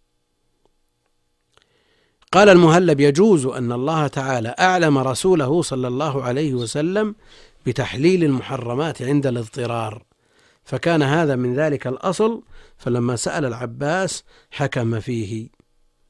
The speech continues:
وقال بعضهم في قوله تعالى: "وشاورهم في الأمر"، أنه مخصوص بالحرب، شاورهم في الأمر أنه مخصوص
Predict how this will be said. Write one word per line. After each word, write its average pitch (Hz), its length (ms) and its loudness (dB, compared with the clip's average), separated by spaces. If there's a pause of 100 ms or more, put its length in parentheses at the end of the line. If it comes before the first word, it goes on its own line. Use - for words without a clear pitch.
(420)
وقال 143 360 2
بعضهم 135 440 0
في 117 140 -4
قوله 147 340 -2
تعالى: 131 360 -6
"وشاورهم 117 920 0
في 123 100 -10
الأمر"، 156 520 -4 (480)
أنه 123 280 0
مخصوص 139 680 -6
بالحرب، 117 580 -10 (1120)
شاورهم 123 520 -4
في 117 60 -8
الأمر 135 380 -8
أنه 123 140 -4
مخصوص 113 480 -8